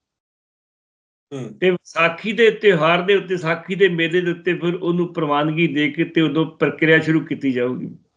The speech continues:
Speaker 2: ਭਰਤੀ ਸ਼ੁਰੂ ਕੀਤੀ ਜਾਊਗੀ ਉਹਦੀ ਵੀ, ਜੋ ਹੁਣ ਤੱਕ ਸਾਹਮਣੇ ਆਇਆ ਵਾ।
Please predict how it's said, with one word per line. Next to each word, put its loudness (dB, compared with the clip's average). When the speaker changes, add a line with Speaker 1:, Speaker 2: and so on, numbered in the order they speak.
Speaker 2:
ਭਰਤੀ 4
ਸ਼ੁਰੂ 4
ਕੀਤੀ -6
ਜਾਊਗੀ 0
ਉਹਦੀ 2
ਵੀ, -10
ਜੋ 10
ਹੁਣ 4
ਤੱਕ 6
ਸਾਹਮਣੇ 4
ਆਇਆ 0
ਵਾ। -10